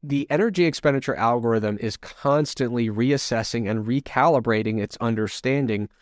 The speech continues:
of your daily energy expenditure. And what you'll see is by using this kind of backward-looking, deterministic, uh, expenditure algorithm, Macro Factor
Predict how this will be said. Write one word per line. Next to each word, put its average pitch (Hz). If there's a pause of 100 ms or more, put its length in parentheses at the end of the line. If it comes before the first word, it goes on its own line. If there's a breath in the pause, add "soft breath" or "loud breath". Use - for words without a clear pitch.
(140)
of 120
your 117
daily 113
energy 104
expenditure. - (360 soft breath)
And 117
what 147
you'll 127
see 180
is 120 (360)
by 123
using 139
this 123
kind 123
of 110
backward-looking, 117
deterministic, 110 (120)
uh, 101
expenditure 135
algorithm, 110
Macro 117
Factor 104